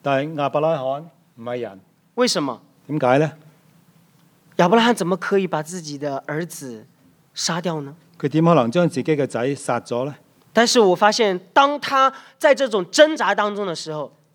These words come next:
Speaker 1: 但係我哋發現，當佢喺呢個環境裏邊掙扎嘅時候，
Speaker 2: 他開始舉目，
Speaker 1: 佢開始舉目，
Speaker 2: 他開始尋求上帝的幫助，
Speaker 1: 佢開始尋求上帝嘅幫助。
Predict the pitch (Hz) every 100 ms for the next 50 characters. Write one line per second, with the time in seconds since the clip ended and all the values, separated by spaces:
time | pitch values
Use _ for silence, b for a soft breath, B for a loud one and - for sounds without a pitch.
0 | _ 135 135 143 139 156 135 123 175 156
1 | 143 135 135 147 151 160 147 135 127 127
2 | 127 120 b b 113 104 139 151 131 120
3 | 120 170 156 151 117 127 196 247 220 107
4 | 202 214 247 180 - b b - 156 156
5 | 160 135 131 147 117 - 220 220 180 196
6 | 190 185 208 170 151 147 156 156 139 -
7 | _ - 165 156 117 110 113 101 120 123
8 | 131 123 151 139 131 113 101